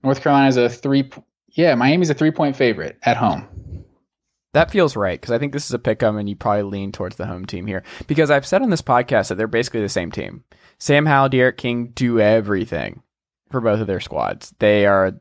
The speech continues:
Speaker 2: the, the epicenter. They are the engine that keeps this thing moving, and they're both awesome. <laughs>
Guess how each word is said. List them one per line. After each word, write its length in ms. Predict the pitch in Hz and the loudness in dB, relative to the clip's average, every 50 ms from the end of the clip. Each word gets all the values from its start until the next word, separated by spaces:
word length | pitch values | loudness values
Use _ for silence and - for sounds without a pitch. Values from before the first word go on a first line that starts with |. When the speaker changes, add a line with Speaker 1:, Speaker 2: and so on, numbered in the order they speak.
| _ - | _ -8
Speaker 2:
the, 380 | 101 98 95 95 92 62 55 _ - - - _ _ _ _ _ | -6 -6 -4 -4 -4 -6 -8 _ -18 -20 -20 _ _ _ _ _
the 140 | - 113 117 | 0 2 2
epicenter. 520 | 123 - 110 101 - 90 73 58 60 65 | 2 2 -2 -8 -8 -8 -10 -10 -10 -4
They 160 | - 98 110 113 | -2 0 2 4
are 140 | 113 107 | 2 2
the 240 | 101 101 101 95 - - | 0 -2 -4 -6 -6 -4
engine 420 | 90 110 117 117 107 127 117 113 | -2 -2 -2 -2 -2 -2 -2 -2
that 140 | 107 - - | -2 -4 -6
keeps 220 | - - 107 - - | -6 -10 -10 -8 -8
this 140 | 95 - | -10 -10
thing 200 | - 104 101 90 | -8 -10 -10 -6
moving, 440 | 101 127 165 165 135 110 95 95 - _ - - - _ _ _ _ _ - | -2 0 2 2 2 0 -2 -2 -6 _ -20 -20 -20 _ _ _ _ _ -2
and 360 | 113 113 117 117 113 117 113 | 0 0 2 2 0 0 0
they're 80 | 127 127 | -2 0
both 240 | 127 143 156 170 | 2 0 0 2
awesome. 340 | 151 131 143 180 - - - _ | 0 0 -2 -2 -6 -10 -20 _
<laughs> 60 | _ | _